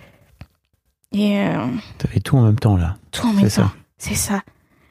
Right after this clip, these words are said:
Speaker 1: J'avais tout en même temps, et, euh, et, euh, et donc, j'ai dû rentrer au Venezuela. Enfin, mon père est décédé un jeudi, et samedi, j'étais déjà au Venezuela.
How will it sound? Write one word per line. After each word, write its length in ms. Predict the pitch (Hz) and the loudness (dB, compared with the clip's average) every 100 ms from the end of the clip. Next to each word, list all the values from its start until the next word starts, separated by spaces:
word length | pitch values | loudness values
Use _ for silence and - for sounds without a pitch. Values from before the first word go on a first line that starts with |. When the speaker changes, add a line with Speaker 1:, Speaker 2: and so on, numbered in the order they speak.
| _ | _
Speaker 1:
J'avais 260 | - 220 | 0 0
tout 140 | 214 - | 0 0
en 60 | 254 | 0
même 200 | 233 233 | 0 -2
temps, 300 | 240 254 277 - | 0 0 -2 -6
et, 240 | 220 208 | -2 0
euh, 120 | 214 262 - _ _ _ _ _ _ - - | -2 -4 -8 _ _ _ _ _ _ -20 -8
et, 140 | 233 | -4
euh, 640 | 214 208 202 202 196 185 190 - _ _ _ _ _ _ _ _ _ _ | -4 -2 -4 -4 -4 -6 -10 -12 _ _ _ _ _ _ _ _ _ _
et 100 | - | -2
donc, 200 | 196 196 | 0 0
j'ai 180 | 202 202 | 2 0
dû 60 | 185 | 0
rentrer 440 | 196 220 240 233 | 0 0 0 0
au 60 | 233 | 0
Venezuela. 480 | 220 214 - 220 220 | 2 0 -2 -2 -2
Enfin, 220 | - 202 | 0 0
mon 120 | 202 | 0
père 180 | 208 208 | 0 0
est 80 | 202 | 0
décédé 400 | 196 - - 170 | -2 -4 -4 -4
un 120 | - - | -6 -10
jeudi, 440 | - 202 240 285 | -6 -4 -4 -4
et 100 | 294 | -4
samedi, 480 | 220 208 190 190 240 | -2 0 2 0 -2
j'étais 260 | 233 - 185 | -4 -2 -2
déjà 200 | 185 202 | 0 0
au 40 | |
Venezuela. 380 | 196 190 190 180 | 0 -2 -4 -8